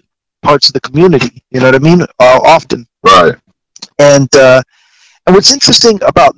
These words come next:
Speaker 1: that community versus, you know, about any other community is that when somebody does something stupid like this, 'cause you look at this and you go, "Well,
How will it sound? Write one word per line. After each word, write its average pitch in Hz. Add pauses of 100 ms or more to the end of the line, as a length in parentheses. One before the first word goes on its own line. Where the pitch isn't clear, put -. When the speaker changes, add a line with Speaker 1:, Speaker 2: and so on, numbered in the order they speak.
Speaker 1:
that 185
community 170 (400)
versus, 151 (120)
you 180
know, 131 (520)
about 180
any 269
other 254
community 131
is -
that 151 (420)
when 156 (260)
somebody 226
does 190
something 165
stupid 180
like 127
this, 120
'cause 165
you 220
look 214
at 240
this 180
and 170
you 165
go, 170
"Well, 170